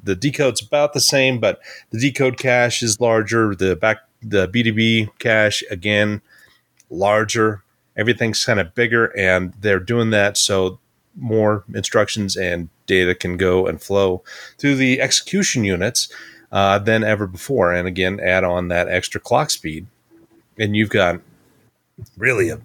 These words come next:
a tremendous increase in overall performance, uh, as compared to the last generation, and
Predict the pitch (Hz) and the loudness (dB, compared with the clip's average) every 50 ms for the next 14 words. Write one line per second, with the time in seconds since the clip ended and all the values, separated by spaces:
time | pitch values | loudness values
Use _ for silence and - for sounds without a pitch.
0 | - - - - - 104 92 98 107 104 101 92 87 - - 101 98 95 - - | -12 -8 -6 -6 -4 -4 -2 0 0 0 0 0 0 -2 -2 -2 -4 -6 -6 -4
1 | 87 82 85 - - - - - - - - - - _ _ - 101 95 92 92 | -4 -2 -2 -2 -2 -4 -6 -14 -20 -20 -20 -20 -20 _ _ -2 0 2 4 2
2 | 92 90 95 90 85 82 82 - - 87 - - - 107 101 95 87 80 78 76 | 2 2 2 2 4 2 2 -2 -6 -10 -14 -10 -6 -4 -4 -2 -4 -4 -2 0
3 | - - - 92 85 85 85 87 92 90 - - 95 87 - 98 92 85 87 82 | 0 0 0 -2 -2 -2 -2 0 0 0 -2 -2 -4 -4 -4 -4 -4 -2 -2 -2
4 | 80 85 85 90 90 - - - 92 85 85 92 104 107 101 - 82 80 - 113 | 0 2 2 2 2 2 -2 -4 -4 -2 0 0 0 0 -2 -4 -6 -4 0 0
5 | 160 214 226 151 101 101 117 120 | 2 4 4 4 2 2 0 -2